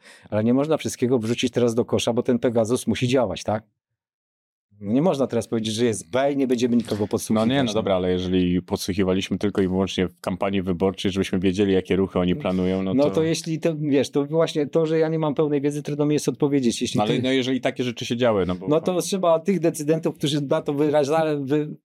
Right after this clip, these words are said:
Speaker 1: mm, znaczy wyrażali zgodę, może inaczej, wydawali
Speaker 2: Mhm.
Speaker 1: takie polecenie, rozliczyć.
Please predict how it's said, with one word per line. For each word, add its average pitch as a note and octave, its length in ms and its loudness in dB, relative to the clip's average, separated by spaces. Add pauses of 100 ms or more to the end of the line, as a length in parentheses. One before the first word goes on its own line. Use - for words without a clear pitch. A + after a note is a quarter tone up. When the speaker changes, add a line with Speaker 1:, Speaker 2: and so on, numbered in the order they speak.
(120)
Speaker 1:
mm, C#3+ 440 0
znaczy C#3 400 0
wyrażali C3+ 460 2
zgodę, B2 300 0
może A#2 200 2
inaczej, A2 460 0
wydawali C3+ 400 0
Speaker 2:
Mhm. D#3 140 -2
Speaker 1:
takie - 120 0
polecenie, B2+ 600 0
rozliczyć. F3+ 560 0